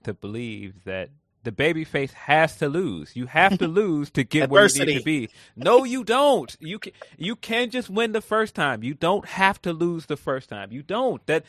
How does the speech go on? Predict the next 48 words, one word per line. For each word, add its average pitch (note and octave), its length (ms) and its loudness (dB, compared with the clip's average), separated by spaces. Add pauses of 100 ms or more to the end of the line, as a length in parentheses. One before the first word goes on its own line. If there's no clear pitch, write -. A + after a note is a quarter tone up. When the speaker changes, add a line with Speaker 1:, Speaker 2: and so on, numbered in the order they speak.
(180)
Speaker 1:
that - 160 2
is D3 260 -8
not, G3+ 340 4 (160)
that E3+ 180 0
is E3 120 -10
not F3 280 0
a F#3 60 -4
good E3 160 -6
storytelling D3+ 600 -4
trope. A#2+ 260 -4
It A#2+ 140 -4
is G3 300 4
depending E3+ 420 -6
on C#3+ 100 -6
certain C3 460 -10
characters, B2+ 680 -4
but G#2+ 200 -8 (160)
you B3 120 -6
don't A#3 280 0
have G3+ 200 -8
to F3+ 80 -6
do D#3+ 160 -8
that C#3 140 0
every G#2+ 180 -6
time. - 340 -20
You F3+ 100 -12
don't. A#3+ 340 -2
Speaker 2:
Mm-mm. G#2+ 320 -16
Speaker 1:
And, E3 160 0 (300)
and F3 180 0
the F3+ 60 -10
thing A#3+ 220 -8
that A3 120 -8
makes G3+ 240 -12
it D3+ 160 -16
worse E3 380 -8 (120)
is, C3+ 280 -10 (240)
to D#3 100 -10
me, E3 360 -10 (360)
I'll G3 160 -2
be F#3 140 -8
fine E3+ 480 -2
with C3+ 160 -6
this, A2+ 260 -6
and G#2 80 -6
I've G#2 100 -8
said D#3+ 300 -4
this E3+ 180 -6